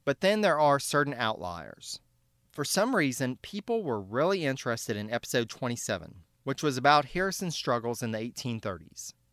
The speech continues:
Also, who knew Martin Van Ruin, er, I mean Buren, and Jacksonian finance would be that popular of subjects? Again, one of those many things I couldn't have known until I threw myself into it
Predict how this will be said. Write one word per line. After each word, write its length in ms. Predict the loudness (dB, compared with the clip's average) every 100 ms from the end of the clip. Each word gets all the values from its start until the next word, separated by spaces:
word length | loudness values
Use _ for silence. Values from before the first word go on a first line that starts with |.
| 2
Also, 480 | 2 2 -2 -6 -4
who 180 | 2 2
knew 240 | 4 2 4
Martin 340 | 4 4 2
Van 320 | 0 2 2
Ruin, 460 | 2 0 -2 -6 -10 -6
er, 320 | -4 -4 -4 -2
I 100 | 0
mean 300 | 2 0 -2
Buren, 420 | -6 -8 -8 -12 _ _ 2
and 260 | 2 4
Jacksonian 580 | 6 6 4 0 2 0
finance 580 | 0 0 0 -4 -8 -10
would 120 | -6
be 140 | -4 -2
that 280 | 2 2
popular 520 | 2 0 0 0 -2 -2
of 80 |
subjects? 760 | -4 -4 -6 -12 -18 -16 -14 -14 _ _ _ -4
Again, 320 | 0 0 0
one 320 | -2 0 2
of 40 |
those 240 | 2 0 -2
many 300 | -2 -2 -2
things 320 | -2 -4 -6 -8
I 100 | -10
couldn't 320 | -6 -6 -4
have 80 | -4
known 380 | -4 -6 -10 -10
until 320 | -6 -2 0
I 80 | 0
threw 200 | -2 -2
myself 380 | 0 0 0
into 280 | 0 -6 -4
it 160 | -4